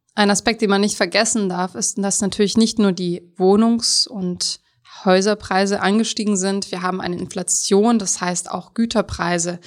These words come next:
haben zugelegt. Das heißt, wir zahlen heute auch für Lebensmittel, für die Kugel Eis, die immer für Inflationserklärungen hergenommen wird, für Miete, Benzin und Co.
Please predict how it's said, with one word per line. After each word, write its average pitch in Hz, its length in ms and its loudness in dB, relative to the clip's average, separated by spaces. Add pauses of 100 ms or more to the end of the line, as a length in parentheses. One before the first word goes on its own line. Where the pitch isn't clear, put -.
(320)
haben 170 400 0
zugelegt. 226 800 0 (300)
Das - 180 -6
heißt, 185 240 -2
wir 190 80 0
zahlen 185 380 2
heute 196 500 2
auch 180 120 0
für - 160 0
Lebensmittel, 202 840 0
für 220 160 -2
die 208 80 -2
Kugel 220 440 0
Eis, 196 360 2
die 180 100 -6
immer 196 180 -2
für - 120 -4
Inflationserklärungen 202 1200 0
hergenommen 196 580 0
wird, 190 220 -2
für - 200 0
Miete, 208 420 4
Benzin 214 520 0
und 196 140 0
Co. 214 280 2